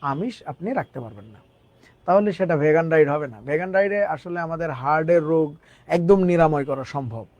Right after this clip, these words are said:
তো শুধু উদ্ভিজ প্রোটিন দিয়ে আপনি সেটা কাজ সারতে পারেন। ওকে, তো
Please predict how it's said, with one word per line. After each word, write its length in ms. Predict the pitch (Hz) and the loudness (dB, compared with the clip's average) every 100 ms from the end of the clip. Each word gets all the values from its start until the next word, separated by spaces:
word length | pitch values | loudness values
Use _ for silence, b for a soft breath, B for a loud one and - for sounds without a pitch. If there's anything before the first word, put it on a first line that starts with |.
| _ b b b b b b b - | _ b b b b b b b -4
তো 120 | 151 | -2
শুধু 240 | 127 202 220 | 0 2 6
উদ্ভিজ 380 | 196 151 190 170 | 6 6 6 6
প্রোটিন 420 | 170 165 151 156 147 | 6 4 2 2 -2
দিয়ে 140 | 156 247 | 6 6
আপনি 180 | 165 139 | 6 0
সেটা 220 | 117 143 | -4 2
কাজ 160 | 233 160 | 4 2
সারতে 320 | - 147 - 131 | -4 -10 -8 -10
পারেন। 180 | 104 90 - _ - - | -10 -16 -20 _ -18 -10
ওকে, 160 | 135 - _ _ _ b b b _ - | -10 -12 _ _ _ b b b _ -2
তো 300 | 156 151 | 2 2